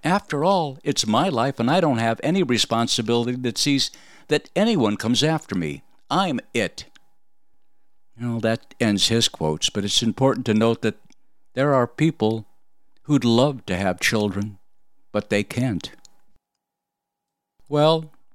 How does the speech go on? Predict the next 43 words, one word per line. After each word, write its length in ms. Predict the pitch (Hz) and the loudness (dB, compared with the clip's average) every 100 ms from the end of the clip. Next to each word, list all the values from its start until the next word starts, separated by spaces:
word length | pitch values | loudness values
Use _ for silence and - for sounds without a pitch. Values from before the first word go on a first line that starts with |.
| - - - | -20 -20 -2
enough 320 | 156 110 - | 2 2 2
numbers 380 | 104 92 82 87 | 0 0 -2 -4
for 160 | 95 | -4
now. 400 | 90 90 78 76 - - - - - - - - | -2 -2 -4 -8 -14 -20 -20 -20 -20 -20 -20 -4
I'd 140 | 202 180 | 0 0
like 160 | 175 | 0
to 120 | 117 | 0
share 260 | 98 - 143 | 2 2 2
with 200 | 101 90 | 0 0
you, 180 | 95 92 | 0 0
or 160 | 95 92 - | 0 -4 -8
for 140 | 98 | -4
some 280 | 92 - 170 | 0 0 2
of 120 | 113 | 0
you, 140 | 98 98 | 0 0
I'd 180 | 101 101 - - | -2 -6 -18 -6
like 220 | 107 104 | -2 -2
to 80 | - | -2
refresh 500 | 95 95 - 123 - | -6 -6 -2 -2 0
your 80 | 104 | -2
memory 360 | 101 135 143 101 | 0 0 2 2
about 360 | 95 98 - - - - - - | 4 2 2 -16 -20 -20 -20 -2
the 100 | 127 | 4
original 500 | 113 110 165 202 185 90 87 - | 4 4 2 0 -2 -4 -16 -8
Body 380 | 98 92 95 | 0 2 2
Snatcher 440 | 95 - 98 90 92 | 0 0 0 0 0
story 360 | - 107 98 | 0 0 -2
before 320 | 101 98 156 135 | -2 -2 0 0
I 60 | |
go 240 | 120 120 113 - | 0 -4 -4 -4
further 340 | 131 117 101 | 0 2 2
down 280 | 92 90 87 | 2 -2 -2
the 100 | 78 | -4
road. 360 | 78 69 65 - - - - - - - - | -4 -6 -10 -20 -20 -20 -20 -20 -20 -20 0
This 140 | 277 - | 2 2
story 320 | - 156 117 | 2 2 2
came 180 | 127 107 | 4 2
about 320 | 92 98 95 | 4 2 2
in 220 | 90 85 | -2 -2
late 300 | 101 107 110 | 2 2 2
nineteen 400 | 107 107 - 98 | 0 -2 0 -4
fifty-four 580 | - 107 - 98 - 117 | -2 -4 -2 -8 0 0
when 240 | 110 104 | 2 0